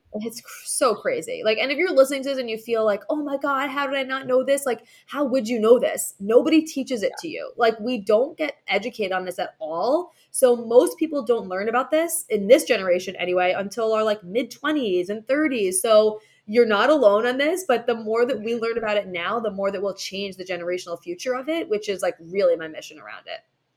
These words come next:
Speaker 2: Amazing. Well, thank you so much for coming on. I feel like I learned so much, and I'm sure the audience will as well. <laughs>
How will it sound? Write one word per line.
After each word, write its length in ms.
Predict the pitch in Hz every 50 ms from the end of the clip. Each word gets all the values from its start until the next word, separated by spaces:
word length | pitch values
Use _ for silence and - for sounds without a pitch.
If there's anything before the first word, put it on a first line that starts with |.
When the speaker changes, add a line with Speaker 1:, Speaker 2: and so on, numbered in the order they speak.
| _ _ _ _ _ _ _ _ _ _
Speaker 2:
Amazing. 720 | - 220 214 202 196 190 190 190 175 92 104 185 214 208 -
Well, 260 | 202 220 220 220 220
thank 300 | 220 - 233 226 240 240
you 280 | 262 254 254 262 269 262
so 380 | 262 - - - - 269 294 294
much 220 | 302 294 285 277
for 100 | - 254
coming 280 | 254 262 233 220 208 190
on. 360 | 190 185 180 180 190 202 208
I 220 | 190 - 196 196
feel 200 | 196 - 196 196
like 300 | 190 190 196 196 196 - -
I 180 | 240 269 294
learned 280 | 302 294 277 269 277 277
so 160 | 277 262 240
much, 340 | 233 226 220 220 220 214 220
and 140 | - - 208
I'm 120 | 196 202
sure 320 | 196 - 202 202 202 202
the 140 | 190 202 190
audience 480 | - 196 196 190 190 190 185 202 - -
will 240 | 196 185 180 180 -
as 220 | - - - -
well. 360 | 104 - - - 254 262 240 226
<laughs> 100 | 220 233